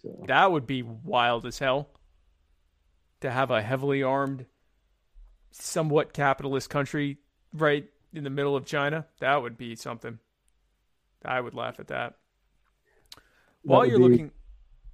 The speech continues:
Speaker 1: I, I, I am currently looking. It's supposed to be, of course, C N N says it's listed, and then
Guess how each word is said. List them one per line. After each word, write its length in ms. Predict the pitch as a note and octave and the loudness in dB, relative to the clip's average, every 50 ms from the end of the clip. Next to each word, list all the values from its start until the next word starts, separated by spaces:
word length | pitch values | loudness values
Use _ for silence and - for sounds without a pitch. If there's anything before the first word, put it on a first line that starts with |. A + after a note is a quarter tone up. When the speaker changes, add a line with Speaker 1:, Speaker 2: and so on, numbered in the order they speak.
| - - - - - | -20 -20 -14 -4 2
Speaker 1:
I, 160 | C#3 C#3 C#3+ | 4 6 6
I, 240 | D3 - D3 D3+ D#3+ | 6 6 4 4 4
I 180 | D#3+ - D#3+ D#3+ | 6 6 6 6
am 200 | D#3 C3+ B2 A2 | 8 8 6 6
currently 340 | - - D#3+ E3 D#3+ D3+ C#3 | 4 4 4 6 6 6 6
looking. 320 | C3 C#3 C#3 - B2+ A#2+ | 6 6 6 6 6 6
It's 100 | A#2+ A2+ | 6 4
supposed 300 | - - D3+ D#3 E3 - - | 2 2 2 2 2 2 0
to 60 | D3+ | 0
be, 300 | C#3 C#3+ C#3 C#3 C3+ C3 | 4 4 6 6 6 6
of 2000 | B2+ A#2+ - - - - - - - _ _ _ _ _ _ _ _ _ _ _ _ _ _ _ _ _ _ _ _ _ _ - _ - - - - - - - | 4 2 -2 -8 -20 -20 -20 -20 -20 _ _ _ _ _ _ _ _ _ _ _ _ _ _ _ _ _ _ _ _ _ _ -20 _ -20 -20 -20 -20 -20 -20 -8
course, 280 | - - C#3 C3 - - | -2 2 2 2 2 2
C 120 | - A#2 | 2 4
N 100 | A2+ G#2+ | 4 4
N 160 | G#2+ G#2+ G#2 G2+ | 4 2 2 0
says 280 | - - G#2+ G2+ F#2 | 0 -2 -2 0 -2
it's 180 | G#2 F#2+ - - | -4 -4 -4 -2
listed, 480 | G#2+ G#2+ G#2+ G2+ - - G#2+ G2 F#2 | -2 0 -2 -2 -2 -4 -4 -4 -2
and 180 | F#2 F#2+ F#2+ G2 | -2 -2 -2 -2
then 320 | G2 F#2+ F#2+ F#2+ F#2 F#2 | -2 -2 -2 -2 -4 -6